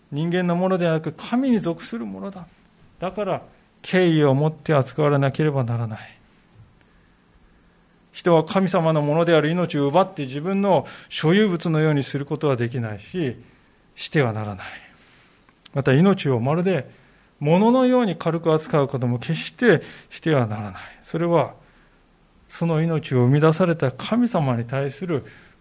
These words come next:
侮辱に他ならないんだと。そう、聖書は言うわけであります。で、そういうことが分かってきますと、聖書がですね、他の人の命ということを直接的に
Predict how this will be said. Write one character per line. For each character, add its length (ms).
侮 100
辱 320
に 220
他 280
な 120
ら 120
な 160
い 60
ん 80
だ 160
と。 100
そ 360
う、 20
聖 200
書 160
は 80
言 120
う 20
わ 80
け 100
で 80
あ 60
り 60
ま 140
す。 140
で、 80
そ 140
う 40
い 40
う 20
こ 80
と 80
が 60
分 80
か 80
っ 40
て 120
き 80
ま 160
す 100
と、 400
聖 260
書 140
が 100
で 80
す 100
ね、 340
他 240
の 120
人 160
の 140
命 480
と 140
い 60
う 40
こ 100
と 120
を 20
直 280
接 200
的 260
に 260